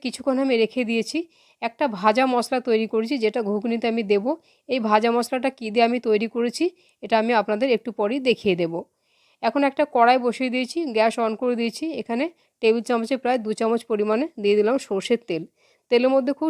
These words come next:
সামান্য পরিমাণে একটু দিচ্ছি গোটা জিরে ফোড়নে দিলাম, একটা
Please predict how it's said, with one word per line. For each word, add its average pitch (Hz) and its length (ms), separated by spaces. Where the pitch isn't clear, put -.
সামান্য 240 300
পরিমাণে 240 340
একটু 240 160
দিচ্ছি 240 260
গোটা 214 300
জিরে 233 240
ফোড়নে 214 360
দিলাম, 269 180
একটা 214 260